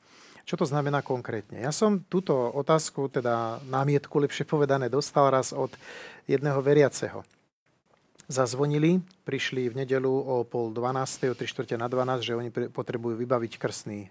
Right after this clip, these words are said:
list, svedectvo o krste. No a z reči do reči, tak som vravela: „Prečo ste nezavolali inokedy?“ A: „Lebo vieme, že teraz ste doma.“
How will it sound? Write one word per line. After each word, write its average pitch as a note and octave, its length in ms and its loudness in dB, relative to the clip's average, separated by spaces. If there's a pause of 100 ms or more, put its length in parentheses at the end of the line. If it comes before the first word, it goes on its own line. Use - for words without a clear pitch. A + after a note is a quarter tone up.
(120)
list, D#3+ 400 2 (400)
svedectvo B2+ 560 -2
o D#3 80 0
krste. D3+ 480 2 (520)
No B2 160 2
a B2 240 2
z B2+ 160 2
reči E3 240 0
do D3 80 6
reči, D3+ 400 2
tak - 160 -4
som B2 240 -4
vravela: B2 320 0
„Prečo F3+ 240 -6
ste - 160 -4
nezavolali A#2+ 560 0
inokedy?“ A#2+ 400 -2
A: A2 160 -4
„Lebo F#3+ 240 6
vieme, F#3+ 240 8
že D#3+ 80 4
teraz E3 320 8
ste D#3 80 4
doma.“ C3 320 2